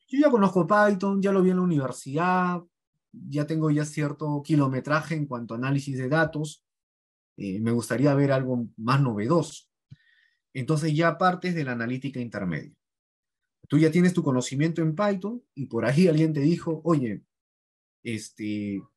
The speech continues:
bájate pues la data de la web, bájate la, la data de Twitter de la empresa y analízala". "¿Y cómo lo analizo? Text mining".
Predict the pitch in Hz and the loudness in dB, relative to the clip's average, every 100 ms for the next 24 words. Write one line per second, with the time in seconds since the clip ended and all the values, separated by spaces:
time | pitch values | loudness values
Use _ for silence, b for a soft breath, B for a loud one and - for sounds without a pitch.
0 | _ _ _ _ 170 202 202 190 214 208 | _ _ _ _ 0 2 4 4 4 4
1 | 208 214 214 202 160 180 214 214 _ _ | 4 4 2 4 6 6 2 -2 _ _
2 | _ _ 127 156 202 185 165 151 156 143 | _ _ -4 -2 -2 0 4 4 2 0
3 | 151 180 196 156 214 190 - 170 143 135 | 0 0 -2 -2 -4 -8 -8 -6 -4 -4
4 | 139 180 185 190 175 131 139 190 - 95 | -2 -2 -2 -2 -2 0 0 0 -2 -6
5 | 92 _ _ _ _ _ _ _ _ _ | -8 _ _ _ _ _ _ _ _ _
6 | 127 156 180 196 196 185 185 147 131 180 | -10 -4 0 0 2 0 0 -4 -10 -16
7 | _ _ _ _ _ _ _ - 143 131 | _ _ _ _ _ _ _ -10 -8 -6
8 | 107 90 78 76 | -2 -2 -2 -6